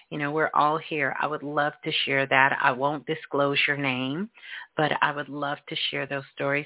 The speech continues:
especially with helping other people and doing that. So I would love to get your permission to do that. So if, if I've helped you in any way, question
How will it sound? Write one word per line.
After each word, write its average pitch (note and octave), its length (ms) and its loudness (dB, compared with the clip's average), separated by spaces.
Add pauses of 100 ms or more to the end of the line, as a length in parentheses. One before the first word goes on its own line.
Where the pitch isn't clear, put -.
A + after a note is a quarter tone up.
especially D3 760 -4
with C#3+ 220 -4
helping D3+ 640 -2
other D3 260 0 (100)
people D3+ 440 -2
and C#3+ 200 -2
doing C3+ 340 2
that. C#3 300 6 (400)
So D#3+ 140 6
I - 40 0
would D#3+ 100 -2
love D#3 260 4 (100)
to C3+ 60 -12
get D3 160 -2 (100)
your C3+ 100 2
permission C3 600 -2
to C3 60 -6
do B2 180 -6
that. A#2 280 2 (120)
So C3+ 240 4 (360)
if, F3 120 0 (220)
if G3 180 0
I've F#3 240 4
helped - 320 -4
you B2 300 -6
in D#3 220 -6
any D3+ 200 -6
way, C#3 420 -4 (360)
question C#3 560 -6